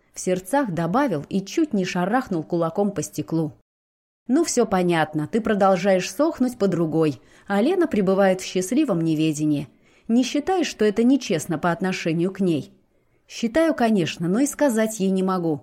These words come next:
язык не поворачивается». «Ничего удивительного, вы, мужики, все трусы», вернулась Марго за стол. «Чай будешь?» поинтересовалась уже будничным тоном. «Нет, спасибо, пойду к себе». «Лети, сокол», напутствовала его Марго,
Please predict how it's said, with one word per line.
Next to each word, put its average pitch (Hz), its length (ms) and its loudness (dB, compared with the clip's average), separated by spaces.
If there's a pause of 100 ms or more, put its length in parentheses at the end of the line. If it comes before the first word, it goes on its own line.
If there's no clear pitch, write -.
язык 262 380 0
не 175 100 0
поворачивается». 175 920 -2 (680)
«Ничего 277 420 2
удивительного, 156 840 0
вы, 220 220 2
мужики, 160 440 0
все 247 320 0
трусы», 147 480 -2 (220)
вернулась 175 540 0
Марго 180 320 0
за 180 160 0
стол. 147 400 -2 (280)
«Чай 240 280 0
будешь?» 208 460 0 (140)
поинтересовалась 180 880 -2
уже 160 220 -2
будничным 180 580 -2
тоном. 143 380 -2 (680)
«Нет, 302 260 2
спасибо, 180 600 -2
пойду 208 260 2
к 302 60 -14
себе». 151 380 -2 (540)
«Лети, 285 360 2
сокол», 240 440 -2 (120)
напутствовала 170 640 -2
его 170 280 0
Марго, 196 480 0